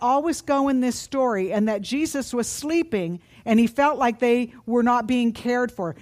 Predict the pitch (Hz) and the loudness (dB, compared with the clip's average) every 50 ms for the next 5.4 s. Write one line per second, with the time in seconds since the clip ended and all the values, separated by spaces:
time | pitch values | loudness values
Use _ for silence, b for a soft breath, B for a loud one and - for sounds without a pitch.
0 | B B - 247 240 240 - 262 254 262 254 226 262 254 240 - - 285 285 254 | B B 0 0 2 2 0 -2 -2 -2 -2 -2 -2 -2 -4 -4 -4 -2 -2 0
1 | 196 170 143 196 214 196 - - - 269 285 302 277 - - 180 156 131 120 - | -2 -2 -2 -4 -6 -6 -6 -8 -6 -4 -4 -4 -4 -4 -4 -6 -6 -8 -10 -14
2 | b b b b b b b b b b b b b b b b _ - - 294 | b b b b b b b b b b b b b b b b _ -2 0 2
3 | 269 262 254 - 220 262 320 392 - - 392 392 339 302 294 285 285 277 262 269 | 4 4 2 2 2 4 4 4 2 0 0 0 2 2 2 4 4 4 4 4
4 | 269 262 269 269 - - 254 233 208 220 208 - 202 208 208 220 220 - 190 175 | 4 2 2 0 0 0 0 0 0 0 -2 -2 -2 -2 0 -2 -2 -2 -2 0
5 | 226 233 214 175 143 123 127 | 0 0 0 -2 -4 -8 -12